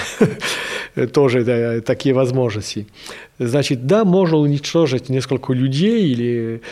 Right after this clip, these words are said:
и даже много людей. Ну, д-, другие независимые журналисты появятся, э, завтра, сегодня, послезавтра.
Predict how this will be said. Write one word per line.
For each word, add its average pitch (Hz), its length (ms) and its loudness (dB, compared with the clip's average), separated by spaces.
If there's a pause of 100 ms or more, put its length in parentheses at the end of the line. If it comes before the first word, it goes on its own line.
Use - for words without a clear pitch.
(180)
и - 40 -6
даже 131 260 2
много 135 260 2
людей. 120 380 0
Ну, 156 240 2
д-, 220 240 0
другие 190 800 4
независимые 160 580 2
журналисты 156 640 2
появятся, 127 640 0
э, 123 1080 -4
завтра, 160 380 -2
сегодня, 147 640 -2
послезавтра. 143 760 -4